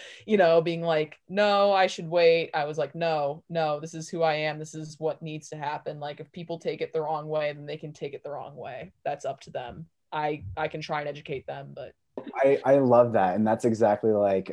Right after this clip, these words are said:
Speaker 2: I, I wanna clarify that, like, that is the energy I wish I had, right? 'Cause I feel like, you know, if any trans athletes are listening to this, like, don't do what I did,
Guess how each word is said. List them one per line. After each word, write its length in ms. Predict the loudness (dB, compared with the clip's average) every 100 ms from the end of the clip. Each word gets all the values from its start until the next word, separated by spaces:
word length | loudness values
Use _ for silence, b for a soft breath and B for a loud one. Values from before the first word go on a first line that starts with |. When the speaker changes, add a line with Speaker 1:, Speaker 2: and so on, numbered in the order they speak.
| -10
Speaker 2:
I, 320 | -4 0 0 0
I 120 | 0
wanna 460 | 0 -2 -4 -6 -10 -12
clarify 580 | -4 0 0 0 -2 -2
that, 140 | -6
like, 260 | -8 -10 _ -6
that 240 | 0 2
is 120 | 2 2
the 120 | 0
energy 380 | 0 0 0 0
I 80 |
wish 280 | 0 0 0
I 120 | 0
had, 380 | -2 -4 -6 -4
right? 240 | -2 -2 -4
'Cause 160 | -8 -6
I 160 | -6
feel 260 | -2 0 2
like, 260 | 2 0 B B
you 100 | 0
know, 140 | 0
if 80 | 0 -2
any 220 | -4 -4
trans 360 | -6 -8 -4
athletes 380 | -4 -4 -4 -4
are 100 | -4
listening 400 | -4 -4 -6 -8
to 100 | -6
this, 200 | -4 -4
like, 140 | -4 2
don't 260 | 4 4
do 140 | 4 2
what 160 | 0
I 180 | -2 -6
did, 340 | -2 -2 -2